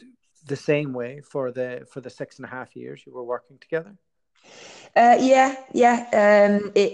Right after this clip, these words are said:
Speaker 2: it, it, it was great. Um, again, because of my period of, of getting back to health, um, I've only been well for a couple of years. Um, so, you know, it was, it was, it,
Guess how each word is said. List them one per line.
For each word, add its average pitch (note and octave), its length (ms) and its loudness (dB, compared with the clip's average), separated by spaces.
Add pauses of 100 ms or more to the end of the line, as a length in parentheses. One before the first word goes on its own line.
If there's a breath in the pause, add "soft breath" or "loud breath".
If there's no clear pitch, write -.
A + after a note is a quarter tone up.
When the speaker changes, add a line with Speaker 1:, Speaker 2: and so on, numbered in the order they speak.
Speaker 2:
it, - 240 0
it, - 400 0 (260)
it F#3+ 140 2
was G3 140 0
great. G3+ 520 2 (120)
Um, F#3 320 2
again, F#3 520 2 (520)
because F3 360 -6
of E3+ 100 -8
my E3+ 420 0 (600)
period G3+ 500 4
of, E3+ 300 2
of F3 180 0
getting F#3 220 -2
back - 220 -2
to D#3+ 60 -12
health, - 600 -2 (160)
um, D#3+ 260 2
I've F3+ 180 0
only F3+ 200 -2
been D#3+ 180 -6
well E3 240 2
for C#3 600 -4 (420)
a E3 60 -8
couple - 280 -6
of E3+ 120 -6
years. F3 640 0 (220)
Um, D#3 500 -4 (380 soft breath)
so, E3+ 480 2
you F3+ 100 -4
know, F3 100 0
it - 260 -8
was, - 220 -16
it G#3 160 -6
was, F3+ 160 -10
it, - 260 -8